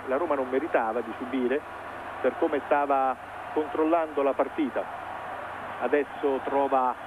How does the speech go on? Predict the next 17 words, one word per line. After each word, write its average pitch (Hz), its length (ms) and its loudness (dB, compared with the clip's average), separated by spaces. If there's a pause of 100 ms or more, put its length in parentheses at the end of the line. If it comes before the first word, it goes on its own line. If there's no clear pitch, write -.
(240)
carica 131 720 2
ed 113 120 -2
euforia 143 540 2
la 156 160 0
squadra 135 280 0
della 127 260 2
Dinamo, 165 360 0
che 127 100 0
avanza 131 440 0
con 131 360 2
Dibic. - 600 2 (4000)
Controllo 120 640 2
da 113 100 2
parte 123 480 2
di 113 140 0
Oddi. - 400 0 (640)
Policano. - 520 2